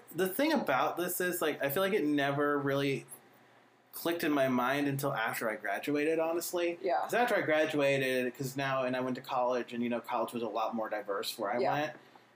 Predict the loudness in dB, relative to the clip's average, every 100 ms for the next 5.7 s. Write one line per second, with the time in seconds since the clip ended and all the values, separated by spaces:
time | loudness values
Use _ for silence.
0 | _ -6 -2 2 2 2 2 0 0 0
1 | -4 -2 0 0 0 -4 -14 -20 _ _
2 | _ _ -2 -2 -2 -4 -4 -6 -6 -4
3 | -4 -2 0 2 2 0 -4 -6 -8 -8
4 | 0 4 4 2 -2 -10 -20 -20 -20 -20
5 | _ _ -20 -6 0 2 2